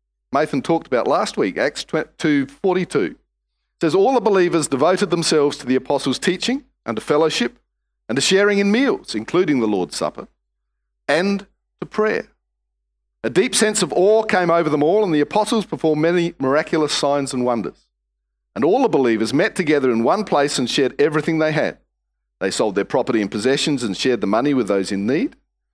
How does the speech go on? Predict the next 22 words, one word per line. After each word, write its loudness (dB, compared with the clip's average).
They -2
worshipped 0
together -2
at -4
the -10
temple -4
every 0
day, 0
met 0
in 2
homes 0
for -6
the 0
Lord's 2
Supper, -2
and -6
shared 2
their 2
meals 2
with -8
great 0
joy 2